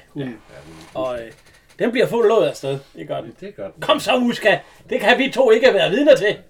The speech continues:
Speaker 1: For så går de til politiet. Øh.
Speaker 2: Så var de, øh, Peter Petit op og, op på
Speaker 1: Ja,
Speaker 2: højkant
Speaker 1: de har fået
Speaker 2: igen.
Speaker 1: ham ind, og de skal have ham i bad.
Speaker 2: Ja.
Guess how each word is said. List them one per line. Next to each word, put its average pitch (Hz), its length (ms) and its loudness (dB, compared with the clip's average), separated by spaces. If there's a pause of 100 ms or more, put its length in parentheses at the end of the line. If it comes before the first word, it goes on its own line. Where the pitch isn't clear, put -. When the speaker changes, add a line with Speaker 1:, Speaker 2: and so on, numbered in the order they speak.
(600)
Speaker 1:
For - 160 -16
så 190 280 -4
går 165 120 -6
de 165 100 -6
til 147 160 -10
politiet. 131 380 -14 (1400)
Øh. 123 160 -18
Speaker 2:
Så 180 140 -4
var 208 100 -4
de, 185 140 -10
øh, 151 360 0
Peter 143 180 -6
Petit 160 320 -6
op 139 140 -2
og, 117 260 -10
op 135 260 -10 (220)
på 233 80 -12
Speaker 1:
Ja, - 40 -6
Speaker 2:
højkant 170 260 -6
Speaker 1:
de 269 60 -2
har 240 80 0
fået 233 100 -2
Speaker 2:
igen. 226 40 2
Speaker 1:
ham 220 120 0
ind, 247 120 -2
og 190 160 -4
de 214 80 -6
skal 202 160 -4
have 180 100 -2
ham 165 120 0
i 131 40 -6
bad. 120 200 -6 (340)
Speaker 2:
Ja. - 100 -14